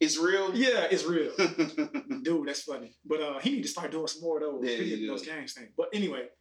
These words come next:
Speaker 2: what I was saying was that some of the later characters
Speaker 1: Mm-hmm.
Speaker 2: could have been introduced in this
Speaker 1: Right,
Speaker 2: movie
Speaker 1: that's what I'm s-
Speaker 2: rather than give me somebody brand new.
Speaker 1: That's what I'm saying. 'Cause there is a, uh, Scorpion is a member of the Shiraichu,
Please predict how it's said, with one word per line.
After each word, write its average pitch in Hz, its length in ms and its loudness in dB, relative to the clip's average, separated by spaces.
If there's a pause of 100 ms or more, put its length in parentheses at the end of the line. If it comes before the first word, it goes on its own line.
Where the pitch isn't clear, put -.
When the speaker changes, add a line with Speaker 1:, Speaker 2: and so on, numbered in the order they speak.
(120)
Speaker 2:
what 160 100 -2
I 151 60 2
was 143 120 -2
saying 170 300 0
was 127 120 -4
that 131 280 -4 (680)
some 190 320 2
of 185 80 2
the 151 240 -6
later 185 420 4
characters 127 880 0
Speaker 1:
Mm-hmm. 120 320 -6
Speaker 2:
could 160 140 -2
have 139 160 -4
been 160 160 0
introduced 151 600 -4
in 139 240 -10
this 185 380 2
Speaker 1:
Right, 165 200 2
Speaker 2:
movie 151 120 0
Speaker 1:
that's - 160 2
what 202 100 0
I'm 180 60 0
s- 185 240 -4
Speaker 2:
rather 160 240 4
than 143 100 -2
give 156 160 0
me 151 60 -2
somebody 147 420 -4
brand 147 480 -4
new. 135 260 -2
Speaker 1:
That's 135 120 -2
what 131 100 -4
I'm 123 80 -6
saying. 120 340 -6
'Cause 120 120 -6
there 151 240 0
is 143 240 -2
a, 110 400 -2 (100)
uh, 101 400 -2 (440)
Scorpion 143 760 -2
is 110 180 -4
a 107 60 -4
member 120 400 -2
of 104 140 -8
the 104 60 -12
Shiraichu, 117 800 -2